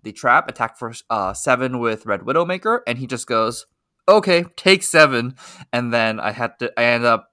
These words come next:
uh, Arsenaling the Destructive Deliberation, and then he came in for, like, ten Dominate, and I just lost. If I just had a trap, I get to block three more points, and then the game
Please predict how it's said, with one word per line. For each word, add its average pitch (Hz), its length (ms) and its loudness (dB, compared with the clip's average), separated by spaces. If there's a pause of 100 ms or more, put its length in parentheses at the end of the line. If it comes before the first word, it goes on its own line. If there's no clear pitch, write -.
(260)
uh, 110 100 -2
Arsenaling 143 540 0
the 131 60 -4
Destructive 113 420 -12
Deliberation, 151 760 -10
and 113 160 -8
then 110 80 -6
he 120 120 -10
came 113 280 -6
in 113 80 -8
for, 117 160 -8
like, 98 180 -8 (120)
ten 113 320 -8
Dominate, 90 600 -6 (560)
and 95 520 -10 (1160)
I 98 340 -8 (140)
just - 260 -12
lost. 98 360 -6
If 113 120 -8
I 113 100 0
just 110 180 -12
had 104 220 -2
a 95 100 -6
trap, 90 420 -6
I 87 120 -14 (680)
get 113 160 -10
to 123 80 -8
block 101 240 -8
three 117 160 -12
more 95 160 -12
points, 147 380 -6
and 107 120 -6
then 92 360 -10
the 110 100 -10
game 98 500 -10